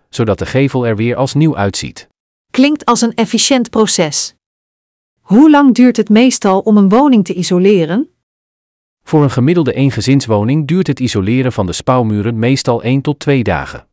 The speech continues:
Speaker 1: Het is een relatief snelle ingreep, maar de voordelen zijn langdurig.
Speaker 2: Wat zijn de voordelen die huiseigenaren kunnen verwachten na het isoleren van hun spouwmuren?
Speaker 1: De grootste voordelen zijn lagere energiekosten en een verhoogd comfort in huis.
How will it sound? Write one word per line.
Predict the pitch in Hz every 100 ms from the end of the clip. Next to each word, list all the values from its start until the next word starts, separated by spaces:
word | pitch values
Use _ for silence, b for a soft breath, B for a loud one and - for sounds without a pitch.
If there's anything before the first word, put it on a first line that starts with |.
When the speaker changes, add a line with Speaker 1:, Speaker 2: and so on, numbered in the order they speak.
| _ _ _ _
Speaker 1:
Het | 139
is | 170
een | 160 143
relatief | 143 123 - 185
snelle | - 190 196 143
ingreep, | 123 104 73 - - _
maar | - 92
de | 90
voordelen | - 151 151 120 120
zijn | 143 135
langdurig. | 131 143 156 104 60 - - _ _ _
Speaker 2:
Wat | - 190 349
zijn | - 277 240
de |
voordelen | 214 269 302 240 208 202 190
die | 190
huiseigenaren | 170 214 262 - 202 180 185 165 160 170
kunnen | - 226
verwachten | 220 214 220 220 - 202
na | 208
het | 202 202
isoleren | 214 214 202 247 240 185
van | 190
hun | 185 190
spouwmuren? | - - 262 214 165 160 170 294 - _ _ _ _ _ _ _ _ _
Speaker 1:
De | 117
grootste | - 160 190 147
voordelen | - 139 127 120 147
zijn | 156 120
lagere | 110 143 139 120
energiekosten | 98 92 85 143 - 113 - 131
en | 139
een | 131
verhoogd | - 101 151 143
comfort | 135 120 107 87
in | 98
huis. | 135 117 67 -